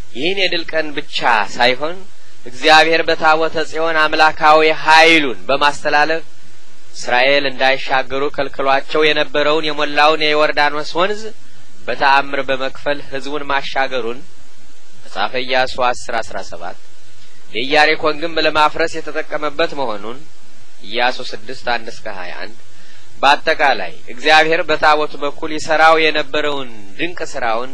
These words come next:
የምናስብበት ዕለት ነው። ቅድም እንደተባባል ነው። በዚህ ጊዜ አንዳንድ ጥያቄዎች ይነሳሉ። አንደኛው ጥያቄ ምንድን ነው?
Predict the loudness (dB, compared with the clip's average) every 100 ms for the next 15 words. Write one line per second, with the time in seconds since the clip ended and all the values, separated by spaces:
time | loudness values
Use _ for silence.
0 | -4 -4 -4 -4 -4 -2 -4 -4 -4 -4
1 | -4 -4 -4 -4 -4 -4 -4 -4 -4 -4
2 | -4 -4 -4 -4 -4 -4 -4 -4 -4 -4
3 | -4 -4 -4 -4 -6 -6 -4 -2 -2 0
4 | 0 -2 -4 -4 -4 -4 -4 -4 -4 -4
5 | -4 -4 -4 -4 -4 -4 -4 -4 -4 2
6 | 2 2 0 0 0 0 0 4 6 6
7 | 6 2 2 2 -4 -2 2 2 2 0
8 | 0 -2 -4 -2 -2 2 2 2 -2 -6
9 | -6 -4 -4 -4 -4 -4 -4 -4 -4 -2
10 | 0 0 2 2 2 2 2 2 -4 -4
11 | -6 -6 -6